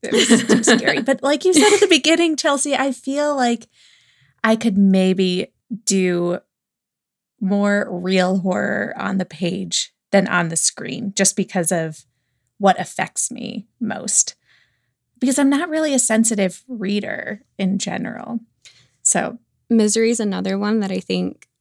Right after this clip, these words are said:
Speaker 2: you would like as English teachers, um, just because it does have a lot of that literary work that you can do. He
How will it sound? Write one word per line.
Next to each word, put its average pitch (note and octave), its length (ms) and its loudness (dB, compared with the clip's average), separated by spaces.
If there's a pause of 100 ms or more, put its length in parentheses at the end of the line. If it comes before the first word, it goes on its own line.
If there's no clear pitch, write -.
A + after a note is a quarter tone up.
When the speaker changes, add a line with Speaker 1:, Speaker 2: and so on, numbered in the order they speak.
(160)
Speaker 2:
you F#3 180 0
would F3 140 -2
like F3+ 240 0
as F3+ 280 -2
English F#3 360 -2
teachers, E4 720 -8
um, F#3+ 460 -2
just F#3+ 220 -2
because F#3 320 -2
it - 120 -4
does F3 240 -6
have F3+ 180 -4
a F3+ 60 -2
lot F3+ 260 -2
of F#3 320 -4
that F#3+ 160 -4
literary F#3 440 0
work F#3 220 -4
that F#3+ 140 -4
you F#3+ 140 0
can F#3+ 240 -2
do. F3+ 400 -2 (340)
He F#3+ 520 2